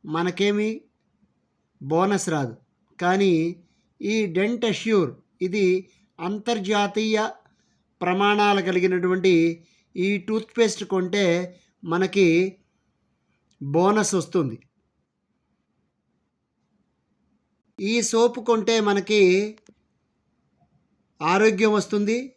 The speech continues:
ఈ సోప్లో నీమ్ అంటే వేపాకు, తులసి ఆకు, పుదీనా ఆకు యొక్క మిశ్రమాలు ఉన్నాయి. ఈ సోప్ వాడినట్లయితే మనకి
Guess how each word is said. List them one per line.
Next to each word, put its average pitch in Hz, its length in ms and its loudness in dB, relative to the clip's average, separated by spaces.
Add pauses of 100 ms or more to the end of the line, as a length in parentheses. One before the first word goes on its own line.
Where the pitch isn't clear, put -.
ఈ 190 240 0
సోప్లో 208 760 -2 (1080)
నీమ్ 202 440 0
అంటే 180 220 -2
వేపాకు, 190 800 0 (420)
తులసి 196 400 -2
ఆకు, 226 480 -2 (320)
పుదీనా 226 420 2
ఆకు 190 340 0
యొక్క 180 600 0 (340)
మిశ్రమాలు 185 600 0
ఉన్నాయి. 175 460 0 (380)
ఈ 233 220 -2
సోప్ 226 340 0
వాడినట్లయితే 185 1160 0 (380)
మనకి 180 720 0